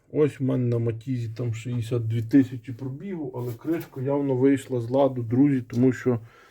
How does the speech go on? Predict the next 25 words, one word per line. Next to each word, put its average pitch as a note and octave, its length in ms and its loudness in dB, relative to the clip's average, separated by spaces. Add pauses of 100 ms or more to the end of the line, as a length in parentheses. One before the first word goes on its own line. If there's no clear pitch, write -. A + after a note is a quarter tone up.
(240)
ви A2+ 120 0
бачили, A2+ 540 2
вона A#2+ 440 4
створює C3+ 800 4 (1500)
вакуум B2 580 2
в A2+ 80 -4
системі. G2+ 640 -4 (1000)
Ось. - 480 -4 (520)
Зараз A#2+ 460 2
я B2 120 4
її, A#2 320 2 (760)
значить, A2 220 -4
попробую B2+ 460 4
розібрати C3+ 640 2
цю B3+ 340 2 (720)
і G3 240 -8 (480)
подивимося. C#3 760 -2 (180)
Ось C3 220 -6
в C3 40 0
мене B2+ 200 2
є B2 80 4
розібрана B2+ 600 0
з - 260 -10
мого A2+ 280 -2
Scorpio. C#3 800 -4